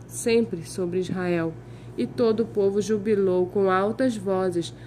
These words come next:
louvando o Senhor por terem sido lançados os alicerces da casa do Senhor. Porém, muitos dos sacerdotes, levitas e chefes de famílias, já idosos, que tinham visto o primeiro templo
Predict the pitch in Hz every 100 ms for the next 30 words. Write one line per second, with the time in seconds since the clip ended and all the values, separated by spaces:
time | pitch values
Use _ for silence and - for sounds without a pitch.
0 | - - 240 247 196 220 233 247 254 262
1 | - 262 226 196 196 202 208 202 208 208
2 | 208 220 202 208 220 214 226 208 208 196
3 | 202 196 202 202 - 196 190 190 180 185
4 | 180 190 180 180 175 - 180 175 165 -
5 | - - - - - 254 262 262 240 262
6 | 285 233 208 220 214 202 202 196 180 190
7 | 208 202 180 185 180 175 208 214 196 175
8 | 185 - 190 202 202 185 185 185 180 185
9 | 202 190 180 - - - - 233 285 285
10 | 196 196 196 180 175 - - - 220 247
11 | 254 247 208 262 254 240 214 214 196 190
12 | - 202 202 185